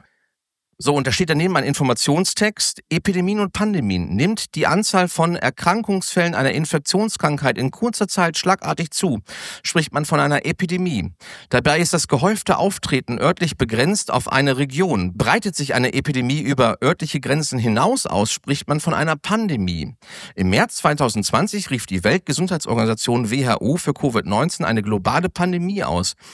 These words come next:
Epidemien und Pandemien entstehen, wenn ein neuer Erreger oder eine neue Variante eines Erregers im Umlauf sind, fehlt hier noch. So, und das ist jetzt interessant.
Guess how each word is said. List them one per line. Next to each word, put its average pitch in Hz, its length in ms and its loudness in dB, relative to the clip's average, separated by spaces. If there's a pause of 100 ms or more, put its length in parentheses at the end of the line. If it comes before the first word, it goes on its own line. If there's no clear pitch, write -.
(300)
Epidemien 180 500 0
und 117 160 -2
Pandemien 170 480 0
entstehen, 175 560 0 (380)
wenn 120 160 0
ein 101 200 4
neuer 160 440 4
Erreger 123 720 2
oder 123 240 2
eine 104 240 2
neue 131 320 2
Variante 123 560 0
eines 120 260 -2
Erregers 110 720 0 (540)
im 135 160 0
Umlauf 98 460 2
sind, 82 280 -4
fehlt 87 300 -2
hier 90 120 -2
noch. 67 400 -6
So, 95 380 0
und 107 180 -2
das 120 160 2
ist 139 100 -4
jetzt 156 140 -2
interessant. 151 720 -2